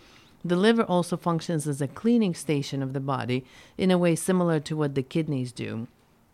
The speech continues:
Now, the question that is often asked, "Why don't we have liver dialysis just like we have kidney dialysis?"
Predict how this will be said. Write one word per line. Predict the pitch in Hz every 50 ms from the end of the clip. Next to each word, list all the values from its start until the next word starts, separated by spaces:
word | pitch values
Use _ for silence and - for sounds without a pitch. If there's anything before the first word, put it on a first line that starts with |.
| _ _ _ _ _ _ _ -
Now, | 202 196 196 185
the | 180 180
question | 175 - 214 254 262 - - 196
that | 190 175 165
is | 165 156 156 - - - -
often | - 165 160 156 160 160 151 -
asked, | 165 175 175 175 160 - - - - - - - - _
"Why | - 175 175 185
don't | 190 190 190
we | 185 175
have | 156 151 170 165 160 151 151 151
liver | 151 160 160 147 147 143
dialysis | 135 139 131 143 175 208 214 175 147 - - 131 131 127 - -
just | - 139 - -
like | 143 135 131 -
we | - 139
have | 135 135 131 123 - -
kidney | - 233 214 220 190 165
dialysis?" | 143 147 143 131 117 104 107 117 127 - - - - - 151